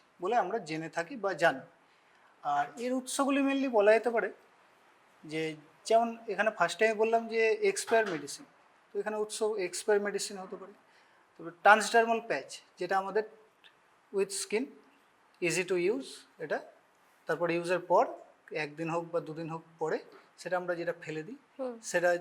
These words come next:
Speaker 1: যেখানে যত্রতত্র অনেকে ফেলে দিয়ে থাকে,
Speaker 2: হুম।
Speaker 1: তো এটা একটা সোর্স। Then যে ইনস্ট্রুমেন্টেশন, সার্জিক্যাল ইনস্ট্রুমেন্টেশন,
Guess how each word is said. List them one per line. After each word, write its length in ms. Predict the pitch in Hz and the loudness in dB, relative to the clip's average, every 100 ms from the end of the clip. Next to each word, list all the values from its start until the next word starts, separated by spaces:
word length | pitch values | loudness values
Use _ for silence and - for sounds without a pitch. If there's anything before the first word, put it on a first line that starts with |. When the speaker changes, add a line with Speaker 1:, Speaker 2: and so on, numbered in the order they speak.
| 175 - | -4 -10
Speaker 1:
যেখানে 440 | 160 170 175 175 151 - | -8 -4 -4 -6 -10 -12
যত্রতত্র 600 | - 156 - 175 170 175 | -8 -8 -8 -8 -8 -6
অনেকে 200 | 175 180 | -6 -6
ফেলে 240 | 175 160 156 | -6 -6 -8
দিয়ে 160 | 165 | -8
থাকে, 220 | 156 175 240 - | -10 -12 -14 -12
Speaker 2:
হুম। 220 | 247 233 233 - | -12 -12 -16 -8
Speaker 1:
তো 100 | 151 | -8
এটা 160 | 147 165 | -4 -8
একটা 220 | 165 185 | -6 -6
সোর্স। 280 | - 202 - - _ _ _ _ _ _ _ _ 151 | -6 -10 -12 -20 _ _ _ _ _ _ _ _ 0
Then 220 | 180 185 185 - _ _ _ 196 | 0 0 -6 -18 _ _ _ 2
যে 140 | 208 | 4
ইনস্ট্রুমেন্টেশন, 640 | 220 - 233 202 156 143 143 | 4 0 -2 -4 -4 -10 4
সার্জিক্যাল 420 | 196 196 202 180 | 8 8 6 2
ইনস্ট্রুমেন্টেশন, 680 | 160 - 156 147 151 - | -2 -8 -10 -14 -18 -18